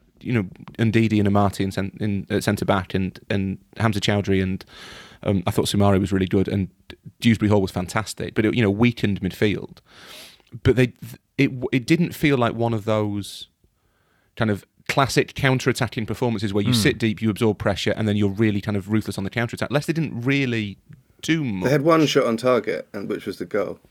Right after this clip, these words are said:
Speaker 3: So
Speaker 1: But the, the
Speaker 2: And their keeper was man of the match.
Speaker 1: Yeah, but he
Speaker 3: Mm.
Speaker 1: only, but, and this is the flip side that Duncan men-, mentioned the X G, and I think Liverpool, it was, like, two point four three to zero point six one. So Liverpool dominated the X G, but I don't think that captures either the fact that Liverpool didn't look at any point like they knew how to break Leicester down.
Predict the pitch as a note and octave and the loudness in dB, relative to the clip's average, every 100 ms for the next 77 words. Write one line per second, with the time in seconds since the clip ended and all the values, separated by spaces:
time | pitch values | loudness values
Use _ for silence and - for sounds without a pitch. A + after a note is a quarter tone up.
0 | _ - G2 F2+ C3 C#3+ - C3 C3+ C3 | _ -12 -8 -2 0 0 0 2 4 2
1 | - E3+ C3+ G#2+ G#2 A2+ G#2+ G2+ A#2 F#2 | 2 0 2 0 -2 -2 -2 -4 -4 -6
2 | - - _ _ _ - - E3+ E3 F#3+ | -8 -16 _ _ _ -6 0 4 4 4
3 | G3 C3+ - A#2 - C3 D3+ D3 A#2 - | 2 2 0 -2 -4 0 0 0 -2 0
4 | - A#2+ F#2+ G2 - A2 C3 B2+ A2+ G#2+ | 0 0 -2 -4 -6 -2 -2 0 0 0
5 | - A2 - G2+ - - G#2+ F#2+ A2 A2+ | 0 -2 0 -2 -2 0 0 0 0 0
6 | G2 G#2 F#2+ F2 _ _ - A2 G2 G2+ | 2 2 2 -2 _ _ -2 0 0 -2
7 | - - - A2+ - G#2+ - A2+ G#2 - | -4 -8 -2 -2 0 -4 -2 -2 -2 -4
8 | - A#2 A#2+ A#2+ B2+ A#2 - - G#2 - | -2 2 2 2 -2 -8 -8 -4 -4 -4
9 | _ _ _ - D3 G2+ A2 G2+ G2 A2 | _ _ _ -20 -16 0 2 4 2 0
10 | - - A2 G2+ G#2 B2+ B2+ G#2+ A#2 A2 | -2 -4 0 0 2 2 2 2 2 2
11 | F2 G#2 F2 - A#2 - A#2+ C#3+ A#2+ B2 | -2 -2 -2 0 0 2 2 2 0 -2
12 | A#2+ D3 - - - - G2+ A#2+ A2 F2 | 0 -2 -2 -6 -6 -4 0 0 0 -4
13 | F2 F#2 G2+ - A#2+ A#2+ A#2+ G#2+ B2 B2 | -2 -4 -2 -2 0 0 0 2 0 2
14 | A2+ - - A2+ - A2+ F#2+ G2+ G#2+ G2+ | -2 0 0 0 0 0 0 0 0 0
15 | G2+ F#2+ G#2 F2+ - G2 C3 | -2 0 0 0 -2 -2 -2